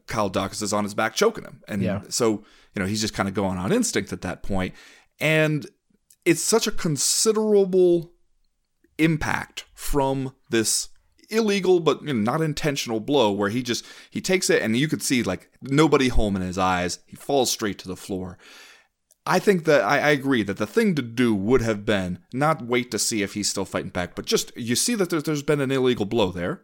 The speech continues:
Speaker 1: You see that there's been a clash of heads. Stop it there. Like, stop it, take a look at it, give everybody a chance to recover, and let, and then let's restart. Like, that seems like that would have been the ideal situation.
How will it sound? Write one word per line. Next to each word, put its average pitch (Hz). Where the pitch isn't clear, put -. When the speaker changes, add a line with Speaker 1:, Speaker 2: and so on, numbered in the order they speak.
Speaker 1:
You 104
see 160
that 139
there's 127
been 131
a -
clash 101
of 92
heads. 95
Stop -
it -
there. -
Like, 104
stop -
it, 151
take -
a 131
look 135
at 131
it, 113
give 123
everybody 120
a 110
chance 117
to 110
recover, 107
and 104
let, 104
and 101
then 110
let's 107
restart. 117
Like, 113
that 131
seems 131
like 117
that 104
would 101
have 95
been 98
the 92
ideal 92
situation. 90